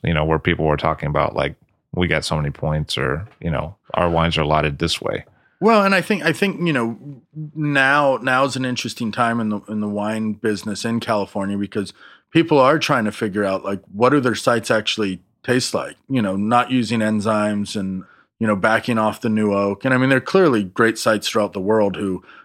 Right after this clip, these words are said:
Speaker 2: it's amazing when you take, you know, they actually soak up the new oak and you're like, "Wow, I can't even," you know, th-, that's, it's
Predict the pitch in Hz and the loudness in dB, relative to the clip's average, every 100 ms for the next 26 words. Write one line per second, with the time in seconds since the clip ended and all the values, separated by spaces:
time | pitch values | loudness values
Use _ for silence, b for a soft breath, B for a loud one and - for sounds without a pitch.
0 | - 107 - - 120 113 120 101 110 104 | -8 -8 -4 0 2 4 2 0 0 0
1 | 101 95 107 98 - 113 95 101 104 - | -2 -2 -2 -2 -2 -2 0 0 0 0
2 | 101 - - 110 113 107 - 104 101 101 | -4 0 0 2 2 0 0 0 2 2
3 | 98 - 92 87 - 123 95 - 104 95 | 0 -4 -8 -4 2 2 2 -2 -6 -6
4 | 92 90 82 b b b - 95 95 123 | -8 -10 -12 b b b -6 -4 -4 -8
5 | 127 127 139 135 - - 143 139 113 - | -2 2 2 0 -6 -6 -4 -4 -4 -10